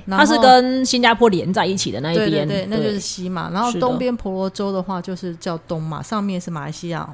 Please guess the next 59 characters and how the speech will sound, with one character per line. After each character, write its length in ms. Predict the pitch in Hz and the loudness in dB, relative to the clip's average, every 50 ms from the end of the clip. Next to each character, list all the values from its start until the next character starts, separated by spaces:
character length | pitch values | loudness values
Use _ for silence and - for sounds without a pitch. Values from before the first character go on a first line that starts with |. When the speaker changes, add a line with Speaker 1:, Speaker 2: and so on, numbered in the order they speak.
| - | -12
Speaker 1:
汶 140 | - 202 185 | -10 -8 -8
莱 120 | 170 147 151 | -8 -8 -8
在 120 | 165 175 | -10 -10
中 300 | 165 - 185 185 185 180 | -10 -8 -10 -8 -8 -8
间， 180 | 170 180 175 170 | -8 -8 -10 -10
下 220 | - - 175 170 | -10 -10 -12 -10
面 160 | 170 165 151 | -10 -10 -10
就 100 | - 160 | -10 -12
是 120 | 160 175 - | -14 -14 -14
印 240 | - 175 160 151 143 | -12 -12 -12 -12 -12
尼。 100 | 147 - 202 - - | -14 -16 -18 -14 -10
印 140 | 233 226 | -8 -8
尼 100 | 214 185 | -8 -6
就 100 | 175 208 202 | -8 -8 -8
是 100 | 214 220 | -6 -6
未 220 | 214 220 214 196 | -6 -6 -6 -6
来 140 | 185 165 160 | -8 -8 -8
要 140 | 180 180 180 | -8 -8 -8
迁 320 | 175 - - 180 170 170 - | -8 -8 -8 -8 -8 -8 -10
都 260 | - 170 170 165 170 170 _ _ _ _ _ _ _ _ - | -10 -10 -8 -8 -10 -12 _ _ _ _ _ _ _ _ -4
Speaker 2:
嗯。 400 | 226 247 240 220 196 160 160 165 - _ _ _ _ | 0 0 2 2 0 -2 -4 -8 -12 _ _ _ _
Speaker 1:
到 280 | - 190 180 170 165 156 | -8 -6 -4 -4 -6 -8
婆 200 | 160 - - 165 | -10 -10 -10 -8
罗 100 | 160 160 | -8 -6
洲， 140 | 156 180 170 | -6 -6 -8
就 80 | 165 170 | -8 -8
是 100 | 160 156 | -10 -10
那 100 | 156 156 | -10 -12
个 100 | 147 143 | -12 -14
地 160 | - 147 147 | -14 -14 -16
方。 200 | - - 151 156 - _ _ - _ _ _ - - _ _ _ | -14 -14 -16 -16 -18 _ _ -20 _ _ _ -20 -20 _ _ _
那 100 | - 277 | -10 -10
婆 160 | 269 - 240 220 | -8 -4 -4 -4
罗 100 | 214 214 | -4 -2
洲 120 | 226 233 | -4 -4
也 60 | 214 190 | -4 -4
是 80 | 208 | -6
比 100 | 196 180 | -6 -6
较 100 | 175 180 | -6 -6
少 200 | 175 - 165 156 | -6 -8 -8 -8
人 180 | 160 156 160 160 | -8 -8 -8 -8
去， 280 | - - - 196 185 180 | -10 -10 -8 -6 -4 -4
那 100 | 208 220 | -4 -4
它 160 | 190 226 226 | -4 -4 -4
就 140 | 220 226 208 | -4 -4 -4
是 100 | 220 202 | -4 -6
很 220 | 175 175 175 151 147 | -6 -6 -8 -8 -8
多 220 | - 190 190 196 | -8 -8 -6 -4
的 100 | 190 - | -6 -6
雨 220 | - 160 151 147 | -6 -8 -10 -10
林 200 | 147 143 143 147 | -10 -10 -10 -12
资 280 | 139 - - 170 165 165 | -12 -12 -10 -10 -10 -8
源。 220 | 160 160 151 147 143 _ _ _ _ - - _ - - - _ _ _ - | -8 -8 -10 -12 -14 _ _ _ _ -20 -20 _ -20 -20 -20 _ _ _ -8
最 180 | - 302 269 | -4 -4 -4
喜 140 | - - 175 | -4 -4 -8
欢 200 | 156 190 185 196 | -8 -6 -6 -6
去 160 | - - 214 | -6 -8 -10
的 160 | 190 180 165 156 | -8 -8 -8 -8
是 400 | - - - 190 190 180 165 | -8 -10 -8 -6 -4 -6 -6